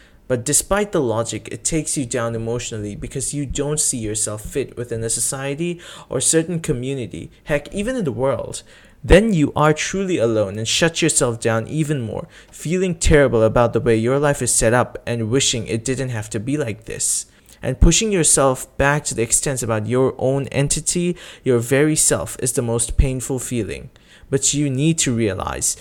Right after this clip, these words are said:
the diversity is endless. Where they don't accept you for your true self,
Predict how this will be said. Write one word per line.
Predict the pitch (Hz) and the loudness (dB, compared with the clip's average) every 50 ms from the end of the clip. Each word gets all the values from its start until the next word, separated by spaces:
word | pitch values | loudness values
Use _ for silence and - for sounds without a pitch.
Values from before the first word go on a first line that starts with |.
| - - - | -12 -4 -2
the | - 127 | -2 0
diversity | - 127 120 117 113 110 127 127 131 - - - 120 127 127 107 | 2 4 4 4 4 4 4 4 4 4 4 4 2 0 -2 -2
is | - - 123 - - - | -2 -2 -4 -4 -2 -2
endless. | 170 175 180 170 147 - - - 135 - - - - - - - - - - - - | 0 0 0 0 -2 -2 -4 -4 -2 -2 0 -2 -2 -6 -10 -18 -20 -20 -20 -14 -2
Where | - 131 143 151 | 2 4 4 4
they | 139 - - 156 190 202 | 4 6 4 4 4 4
don't | - 185 151 110 | 2 0 0 -2
accept | 110 - - - - 143 135 - - | -2 -2 0 2 2 2 0 0 -2
you | 143 123 | -2 0
for | - 123 110 | 0 0 0
your | 107 110 123 139 | 2 2 2 2
true | 139 - - - 143 | 2 0 0 0 2
self, | 135 - - - 156 113 - - - - - - - | 2 4 6 6 4 4 2 -4 -8 -12 -16 -20 -20